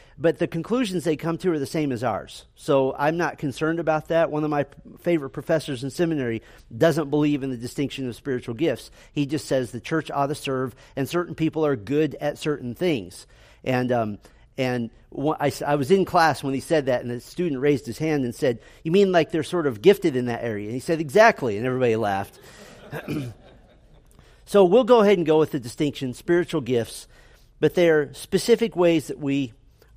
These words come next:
are serving in the church. So there's a couple of types of spiritual gifts, and I know we went through this, um, when we, I preached the short series on the Holy Spirit recently. The first type of spiritual gifts are gifts of men.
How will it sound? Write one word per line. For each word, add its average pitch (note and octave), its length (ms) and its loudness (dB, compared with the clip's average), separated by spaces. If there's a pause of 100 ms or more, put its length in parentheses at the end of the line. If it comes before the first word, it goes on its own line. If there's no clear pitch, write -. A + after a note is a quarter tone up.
are B2+ 160 0
serving D#3 440 0
in C3 120 -2
the A#2+ 80 -6
church. - 440 -6 (920)
So B3 200 6
there's A3 260 6
a G#3 80 2
couple B3 300 0
of G#3 80 2
types G3+ 340 2
of F3+ 100 -6
spiritual E3 420 -2
gifts, C#3+ 340 -2
and D3+ 120 -2
I D3+ 100 -2
know E3+ 160 2
we D#3+ 140 2
went D#3+ 220 -2
through D#3 180 -4
this, C#3 400 -2 (120)
um, B2+ 400 0 (200)
when D3 300 0
we, B2 240 -2 (220)
I C3 120 -2
preached D#3 320 -4
the B2+ 80 -6
short D#3 260 -2
series D3 280 -2
on C3 80 -2
the B2 80 -4
Holy C3+ 220 -2
Spirit C3+ 380 -4
recently. B2 520 -6 (720)
The E3+ 100 2
first B3 280 0
type F#3 200 4
of F3 100 -4
spiritual E3+ 380 -2
gifts D3+ 280 -2
are E3 60 -8
gifts F3+ 300 0
of D#3 140 -4
men. D#3 420 0